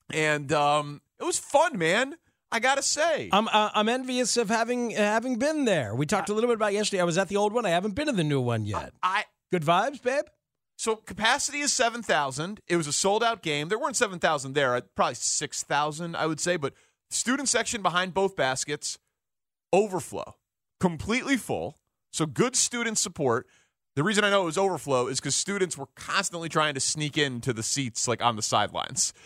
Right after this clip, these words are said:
Speaker 1: like, the padded, the padded seats. They're like, "Is someone sitting here? Is anyone sitting here?" And they were
Speaker 2: Hmm.
Speaker 1: just, they had, like, the student wristbands on. So big student demand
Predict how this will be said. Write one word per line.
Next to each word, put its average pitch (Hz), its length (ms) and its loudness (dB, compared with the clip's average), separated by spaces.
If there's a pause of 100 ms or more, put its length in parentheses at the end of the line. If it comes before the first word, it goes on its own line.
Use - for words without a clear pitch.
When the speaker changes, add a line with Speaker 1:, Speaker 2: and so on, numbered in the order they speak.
(120)
Speaker 1:
like, 131 140 -2
the 131 80 -2
padded, 135 400 0
the 127 80 -6
padded 131 320 0
seats. 151 400 -4
They're 135 120 0
like, 117 140 -2 (140)
"Is 113 100 -6
someone 190 220 0
sitting 190 240 -2
here? 202 160 -2
Is 151 80 -8
anyone 170 160 -4
sitting 175 240 -4
here?" 196 160 -2 (200)
And 139 100 0
they 147 60 4
were 143 80 4
Speaker 2:
Hmm. 120 60 0
Speaker 1:
just, 131 160 -4
they 131 280 2
had, 127 100 2
like, 120 100 -8
the 117 80 -8
student 127 300 -2
wristbands 139 420 0
on. 160 220 -2 (220)
So 135 420 0 (340)
big 220 260 2
student 196 440 0
demand 131 500 0